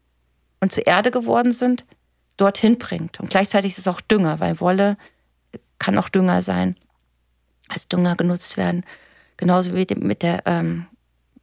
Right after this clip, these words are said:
mit den anderen Nährstoffen, die dann in diesem Auto drin sind. Und dann bedeutet das eigentlich, dass wir diese, dieses Automobil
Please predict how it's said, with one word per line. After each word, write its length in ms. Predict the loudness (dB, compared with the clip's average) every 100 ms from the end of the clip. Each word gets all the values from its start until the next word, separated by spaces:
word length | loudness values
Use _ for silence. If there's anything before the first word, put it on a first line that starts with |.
| _ -10
mit 160 | -6
den 140 | -2 0
anderen 260 | 2 4
Nährstoffen, 480 | 2 0 -2 -4 -2
die 80 | -2
dann 180 | 0 0
in 120 | -2
diesem 180 | -2 -4
Auto 240 | -4 -6
drin 220 | -6 -4 -4
sind. 240 | -4 -10 -16 -20 -20 _ _ -20 -20 _ _ 0
Und 240 | 2 4
dann 320 | 4 4 2 -4 _ _ _ _ -20 -20 -2
bedeutet 480 | 2 4 4 2 0
das 120 | 0
eigentlich, 360 | 0 2 2 2
dass 240 | 0 0
wir 220 | 0 0
diese, 500 | 0 -4 -2 -2 -4 -10 _ _ -6
dieses 200 | -4 0
Automobil 920 | -2 0 0 0 2 2 2 2 -2